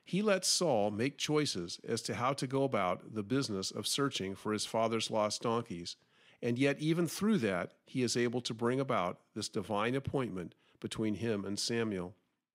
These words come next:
This speaks of how much higher God's sovereignty is than any way in which we could possibly conceive of it. If we were sovereign,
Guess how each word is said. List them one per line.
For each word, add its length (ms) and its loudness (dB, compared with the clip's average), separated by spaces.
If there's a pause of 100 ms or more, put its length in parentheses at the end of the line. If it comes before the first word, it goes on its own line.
(520)
This 220 4
speaks 440 0
of 120 -6
how 160 2
much 200 2
higher 440 2
God's 340 0
sovereignty 580 0
is 280 -2 (400)
than 140 2
any 260 2
way 280 4
in 120 2
which 200 -2
we 160 2
could 220 -6
possibly 520 -2
conceive 500 -2
of 180 0
it. 140 -6 (720)
If 180 0
we 160 6
were 160 6
sovereign, 540 0